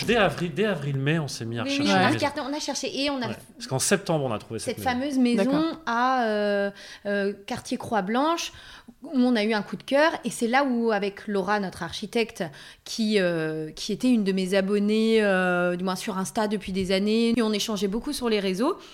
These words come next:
Speaker 2: Et puis, euh, elle était venue, euh, visiter cette maison avec nous, euh, justement parce que nous, on avait, on n'avait jamais fait de grosses rénos, on avait juste fait un petit peu de peinture, euh, et un petit peu de rénovation très, très rapide dans notre appart à Paris. Euh, voilà, donc on savait pas, euh,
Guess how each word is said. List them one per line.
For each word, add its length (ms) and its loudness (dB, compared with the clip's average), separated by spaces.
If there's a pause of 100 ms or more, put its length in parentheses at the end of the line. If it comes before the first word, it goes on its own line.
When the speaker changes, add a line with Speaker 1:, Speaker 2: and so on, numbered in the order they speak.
Speaker 2:
Et 140 -4
puis, 440 -2
euh, 240 4
elle 140 0
était 240 -2
venue, 340 2
euh, 360 2
visiter 420 -4
cette 240 -8
maison 320 -2
avec 380 -6
nous, 280 2
euh, 440 0 (260)
justement 320 -2
parce 140 -6
que 100 -2
nous, 100 4
on 120 2
avait, 180 2 (640)
on 40 0
n'avait 280 2 (220)
jamais 240 0
fait 140 -4
de 40 -8
grosses 280 -2
rénos, 240 2
on 80 2
avait 220 -2
juste 360 -6
fait 180 -10
un 140 -6
petit 140 -14
peu 100 -10
de 60 -10
peinture, 640 -6
euh, 180 -4
et 180 -4
un 120 -6
petit 160 -16
peu 100 -8
de 80 -4
rénovation 560 -8
très, 300 -12
très 180 -10
rapide 320 -10
dans 120 -6
notre 200 -10
appart 300 -10
à 40 -8
Paris. 520 -4
Euh, 240 -8
voilà, 220 -2
donc 180 -8
on 60 -8
savait 280 -2
pas, 400 2
euh, 20 -4